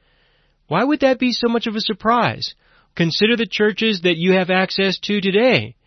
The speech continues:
When you go into those churches, do you ever encounter anyone who you know is not a Christian, who might even tell you that they are not really a Christian,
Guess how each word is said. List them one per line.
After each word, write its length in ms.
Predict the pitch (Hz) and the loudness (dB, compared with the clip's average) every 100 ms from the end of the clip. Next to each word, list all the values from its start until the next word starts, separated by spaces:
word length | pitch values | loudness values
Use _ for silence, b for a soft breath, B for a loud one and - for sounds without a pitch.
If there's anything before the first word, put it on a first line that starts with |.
| b b b b | b b b b
When 180 | 180 | 2
you 140 | 190 233 | 4 4
go 220 | 196 202 | 6 6
into 280 | 208 196 185 | 6 4 2
those 280 | 170 277 - | 4 2 0
churches, 600 | 175 143 - 131 180 135 | 0 0 2 0 0 -2
do 120 | 151 | -2
you 180 | 175 190 | 0 2
ever 340 | 185 220 233 | 2 2 0
encounter 560 | 196 180 185 190 190 185 | -2 -2 0 0 0 -2
anyone 680 | 160 156 165 180 185 233 - b b b | 0 2 2 2 0 -2 -6 b b b
who 180 | 175 165 | 2 4
you 240 | 143 202 | 4 2
know 420 | 170 131 135 202 240 | 2 4 4 4 4
is 240 | 151 117 | 2 2
not 240 | 120 147 180 | 2 0 0
a 120 | 165 | -2
Christian, 720 | - 147 151 - 196 262 269 _ _ - | 0 0 0 -2 -4 -4 -10 _ _ 0
who 80 | 170 | 2
might 220 | 165 190 | 4 4
even 260 | 208 190 170 | 2 0 0
tell 240 | 156 151 | 2 2
you 180 | 180 254 | 2 0
that 180 | 208 156 | 0 2
they 140 | 156 | 4
are 140 | 143 143 | 4 4
not 240 | 147 156 | 0 0
really 260 | 156 160 147 | 0 2 2
a 60 | |
Christian, 600 | - 156 156 - 233 269 | 0 -2 -2 -2 -4 -6